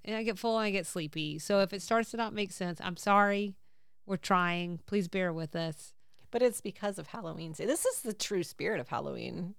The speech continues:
Speaker 2: Is
Speaker 1: Zany.
Speaker 2: being wacky and zany and high on
Speaker 1: Mm-hmm.
Speaker 2: sugar.
Speaker 1: Yeah.
Speaker 2: And meat and cheese.
Speaker 1: Yeah, and we are, and we're trying to balance back out with some caffeine, so
Speaker 2: We'll
Speaker 1: thank
Speaker 2: get
Speaker 1: you for
Speaker 2: there.
Speaker 1: your patience.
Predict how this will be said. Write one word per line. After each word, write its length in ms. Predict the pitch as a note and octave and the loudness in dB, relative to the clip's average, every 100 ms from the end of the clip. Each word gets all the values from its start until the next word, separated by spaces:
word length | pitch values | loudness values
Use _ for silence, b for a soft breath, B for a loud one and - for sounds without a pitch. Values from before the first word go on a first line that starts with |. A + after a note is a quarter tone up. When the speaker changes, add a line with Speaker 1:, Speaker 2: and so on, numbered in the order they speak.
| - | -6
Speaker 2:
Is 180 | E3+ F#3+ | 2 8
Speaker 1:
Zany. 320 | A3+ B3+ G#3 | 10 10 8
Speaker 2:
being 580 | E3 E3+ - D3+ - - D#3+ - D#3+ | 4 -2 -6 -10 -14 -18 -20 -18 -4
wacky 460 | D3 C#3+ - F3+ F3 | -2 -2 -2 -4 -4
and 120 | D3+ | -4
zany 360 | D3 D#3 E3 E3+ | -4 -6 -6 -6
and 240 | C#3+ C3+ | -8 -8
high 260 | C#3 D3+ D#3 | -6 -2 0
on 80 | - | 0
Speaker 1:
Mm-hmm. 60 | |
Speaker 2:
sugar. 360 | - G3+ F3+ D3+ - | -2 -4 -4 -10 -10
Speaker 1:
Yeah. 320 | G3 G3 E3 D#3+ | -2 0 0 -2
Speaker 2:
And 120 | F3 | -2
meat 180 | F3+ F#3 | -2 -4
and 80 | D#3 | -6
cheese. 320 | - - - - | -10 -12 -16 -8
Speaker 1:
Yeah, 260 | A3 G#3+ F#3+ | 2 4 4
and 140 | A3+ | 4
we 100 | C4+ | 6
are, 100 | C#4 | 6
and 80 | C#4 | 6
we're 100 | D4+ | 4
trying 180 | D4+ E4+ | 6 6
to 60 | E4+ | 6
balance 320 | C#4 B3 G#3+ | 6 4 2
back 200 | G#3 G3 | 0 2
out 160 | F3+ - | 0 -2
with 100 | D#3+ | -4
some 120 | E3+ | -4
caffeine, 540 | F3 E3 E3+ D3+ D3+ | -4 -4 -4 -4 -8
so 500 | D#3+ E3+ D#3 D#3 D#3+ - - - | -8 -6 -4 -4 -8 -12 -16 -4
Speaker 2:
We'll 80 | A3 | -2
Speaker 1:
thank 80 | |
Speaker 2:
get 80 | A3 | 0
Speaker 1:
you 60 | A#3 | 0
for 80 | A#3 | 0
Speaker 2:
there. 60 | G3 | 0
Speaker 1:
your 120 | F#3 | -2
patience. 640 | E3+ D3 - F3+ - - | -2 -4 -6 -10 -12 -20